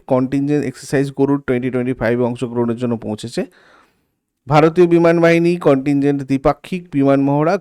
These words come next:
গরুর টোয়েন্টি টোয়েন্টি ফাইভ, এটা মনে রাখবে। ফ্রান্সের সাথে এটা একটা, আহ, মিলিটারি এক্সারসাইজ, যেটা ষোলো থেকে সাতই, আহ, সাতাশে নভেম্বর পর্যন্ত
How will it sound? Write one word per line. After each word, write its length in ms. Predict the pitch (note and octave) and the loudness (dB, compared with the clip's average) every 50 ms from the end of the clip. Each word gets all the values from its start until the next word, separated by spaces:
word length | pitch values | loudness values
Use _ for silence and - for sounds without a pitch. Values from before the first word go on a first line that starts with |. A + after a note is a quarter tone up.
| - _ _ | -6 _ _
গরুর 580 | - D3 D3+ D#3+ D#3+ F#3 G3+ G#3+ A3+ A#3 A3+ - _ | 0 2 4 4 4 2 2 0 0 -2 -4 -8 _
টোয়েন্টি 380 | - D3+ D3 C#3 C#3+ - A#2+ B2 | 0 0 0 0 -2 -6 -8 -4
টোয়েন্টি 300 | A#2 D3 C3+ B2+ C3+ C#3+ | -2 -2 -2 -2 -4 -6
ফাইভ, 300 | - - A2+ G2 G2+ G#2 | -4 -2 -2 -2 -2 -2
এটা 140 | G#2+ B2+ C3+ | -2 -2 -2
মনে 220 | C#3 C#3 C3+ C3+ | -2 0 0 2
রাখবে। 300 | C3 C3+ C3 C3 D#3+ F#3+ | 2 0 0 0 -4 -8
ফ্রান্সের 560 | - _ _ _ - C3 A#2+ C#3 - - D#3 | -10 _ _ _ -2 0 0 -2 -2 -6 -8
সাথে 240 | - - D#3 C#3+ D3 | -6 -6 -4 -2 -2
এটা 120 | C#3 C#3+ | -2 -2
একটা, 240 | C3 - - D#3 D#3+ F#3 _ _ _ _ _ _ _ _ _ _ _ _ _ | -4 -2 0 0 0 -2 _ _ _ _ _ _ _ _ _ _ _ _ _
আহ, 320 | - A#2 A#2+ A#2+ - - | 0 2 2 2 2 2
মিলিটারি 400 | C3 C3 C3+ C#3 C#3 D3 D3+ D3+ C#3+ | 0 0 0 0 -2 -2 -2 -2 -2
এক্সারসাইজ, 720 | - C#3+ C3+ - D3 C#3 - D3 C#3+ E3 G#3 B3+ - - - _ _ _ - | -2 -4 -4 -4 -4 -2 0 2 2 2 0 -2 -6 -12 -20 _ _ _ -6
যেটা 500 | C3+ C3+ C3 - C#3 C3+ C3+ C3 B2 - - _ | -6 -4 0 2 4 4 4 4 2 0 -6 _
ষোলো 300 | - - - D3+ C#3 C#3+ | -14 -4 -2 0 0 0
থেকে 220 | - D#3+ D3+ D#3+ | -2 -2 -4 -6
সাতই, 420 | D#3 - D3 C3 - D3 D3 C#3 C3 | -4 -4 -4 -4 -2 -4 -4 -4 -6
আহ, 200 | - - B2+ B2+ | -6 -4 -4 -4
সাতাশে 420 | - - C#3 B2+ D3 C#3 - D3 | -4 -4 -6 -6 -6 -8 -6 -4
নভেম্বর 400 | C3+ B2+ B2+ C3 B2 A#2+ A#2+ A#2+ | -4 -2 -2 -2 -2 -2 -2 -4
পর্যন্ত 420 | A#2+ B2 A#2 A#2 A2 A2+ - - | -4 -4 -4 -4 -6 -8 -8 -8